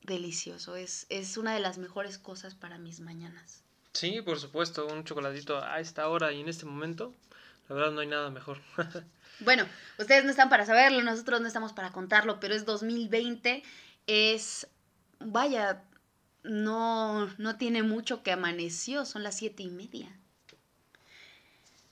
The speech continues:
Speaker 1: Bueno, para continuar así, mis queridos escuchas, eh, vamos a hablar un poquito, eh, otra vez sobre el apretón de manos. Por ejemplo, si nos quieren dominar, ¿qué pasa? Que una persona quiera llegar y nos quiera dominar,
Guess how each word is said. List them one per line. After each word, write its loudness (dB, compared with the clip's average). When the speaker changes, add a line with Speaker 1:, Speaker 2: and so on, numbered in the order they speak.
Speaker 1:
Bueno, 4
para 0
continuar 2
así, 2
mis 4
queridos 4
escuchas, 0
eh, -2
vamos 6
a 6
hablar 2
un -4
poquito, -2
eh, -4
otra -4
vez -4
sobre -8
el -10
apretón -12
de -8
manos. -14
Por -2
ejemplo, 4
si 2
nos 4
quieren 6
dominar, 2
¿qué -2
pasa? 6
Que -6
una -2
persona -6
quiera -4
llegar 0
y -6
nos -8
quiera 0
dominar, -2